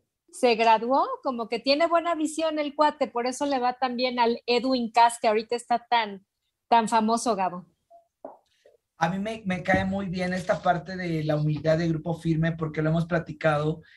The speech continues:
Speaker 2: que es lo que los hace, eh, pues, empapar con la gente, ¿no? Porque ellos vienen una historia, más bien ellos tienen una historia literalmente, el otro día me puse a ver en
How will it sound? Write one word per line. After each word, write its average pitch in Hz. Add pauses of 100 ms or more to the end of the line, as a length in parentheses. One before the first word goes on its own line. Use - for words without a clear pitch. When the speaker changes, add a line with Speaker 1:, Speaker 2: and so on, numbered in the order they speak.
(280)
Speaker 2:
que 180
es 190
lo 226
que 196
los 160
hace, 196
eh, 160 (1080)
pues, - (300)
empapar 214
con 233
la 208
gente, 165
¿no? 175
Porque 202
ellos 233
vienen 214
una 214
historia, 196
más 175
bien 196
ellos 208
tienen 214
una 196
historia 185
literalmente, 170
el 156
otro 165
día 196
me 185
puse 175
a 185
ver 170
en 170